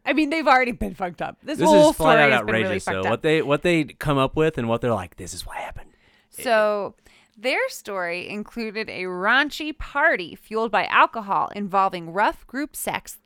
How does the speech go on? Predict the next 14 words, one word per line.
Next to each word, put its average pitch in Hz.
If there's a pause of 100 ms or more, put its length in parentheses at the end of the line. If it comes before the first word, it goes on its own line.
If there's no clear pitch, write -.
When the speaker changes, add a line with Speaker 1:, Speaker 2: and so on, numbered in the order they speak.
Speaker 1:
that 202
ended 196
fatally 214
for 220
Nancy, 160 (240)
who, 202 (720)
oh - (100)
my 202
God. 202 (360)
They 233
really 226
said 214
this? 202
Speaker 2:
Yeah. 202